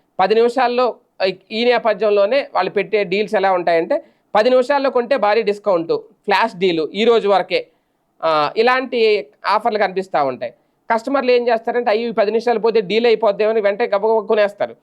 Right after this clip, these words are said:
అమ్మకాలను పెంచుకోవడం లక్ష్యంగా చేసి ఈ మాయాజాలాన్ని డార్క్ ప్యాటర్న్స్ అని పిలుస్తారట. ఈ కామర్స్ కంపెనీలు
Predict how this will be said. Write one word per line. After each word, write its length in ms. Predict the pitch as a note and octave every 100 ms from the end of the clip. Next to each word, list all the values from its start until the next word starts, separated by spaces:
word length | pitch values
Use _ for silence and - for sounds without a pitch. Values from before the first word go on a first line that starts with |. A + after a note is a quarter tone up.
| _ _ _ -
అమ్మకాలను 440 | D#3 B3 C4 C4 B3
పెంచుకోవడం 480 | B3 A#3+ B3 B3
లక్ష్యంగా 360 | A3 G#3 A#3+ A#3+
చేసి 300 | G#3+ G#3+ A#3
ఈ 120 | G3+
మాయాజాలాన్ని 1080 | F3+ F3+ A3 G#3+ G3 F#3+ G3 G#3 B3+ E3+ - _ _ _
డార్క్ 560 | D3 F#3 A#3+ C4 - G3+
ప్యాటర్న్స్ 480 | G3+ G#3+ A#3+ A#3+ A#3+
అని 120 | A#3
పిలుస్తారట. 460 | F#3+ F3+ - C#3 B2 - _ _ _ F3+
ఈ 140 | B3+
కామర్స్ 400 | C#4 B3+ C4 A#3+
కంపెనీలు 580 | A#3 G#3 A3 A3+ G3